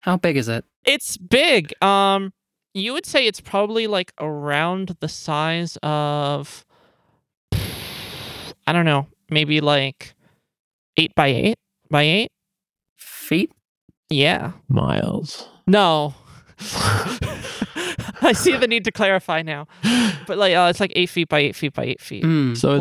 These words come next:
Speaker 2: Like
Speaker 3: a, it's a sphere, a shiny sphere with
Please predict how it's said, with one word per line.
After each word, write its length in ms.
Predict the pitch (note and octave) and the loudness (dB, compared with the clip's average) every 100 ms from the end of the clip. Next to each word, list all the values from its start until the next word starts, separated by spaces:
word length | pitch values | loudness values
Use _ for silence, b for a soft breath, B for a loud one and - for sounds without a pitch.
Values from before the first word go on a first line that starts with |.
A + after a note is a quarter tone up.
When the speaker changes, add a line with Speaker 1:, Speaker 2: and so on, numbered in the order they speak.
| D3+ | 2
Speaker 2:
Like 120 | E3+ - | 0 0
Speaker 3:
a, 100 | D3 | 0
it's 120 | - | 2
a 80 | C#3+ | 0
sphere, 560 | - - D3+ C#3 A#2+ | 0 0 2 4 2
a 100 | A#2+ | 0
shiny 360 | G#2+ C#3 B2+ B2+ | 0 2 2 2
sphere 600 | - B2+ B2 A2 G#2+ - _ _ _ _ _ | 0 0 2 2 0 -4 _ _ _ _ _
with 360 | B2 A#2 G#2 | 0 0 0